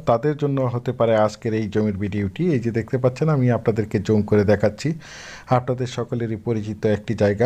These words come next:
মিরপুর বেরিবাদ ইস্টার্ন হাউজিং মিরপুর এক নাম্বার, এবং পাশেই হচ্ছে আপনাদের সকলেরই পরিচিত জায়গা বিরুলিয়া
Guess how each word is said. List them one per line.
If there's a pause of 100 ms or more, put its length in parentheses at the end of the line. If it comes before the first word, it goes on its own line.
(140)
মিরপুর (100)
বেরিবাদ (220)
ইস্টার্ন
হাউজিং (140)
মিরপুর (100)
এক
নাম্বার,
এবং (140)
পাশেই
হচ্ছে (320)
আপনাদের (100)
সকলেরই (100)
পরিচিত (180)
জায়গা (220)
বিরুলিয়া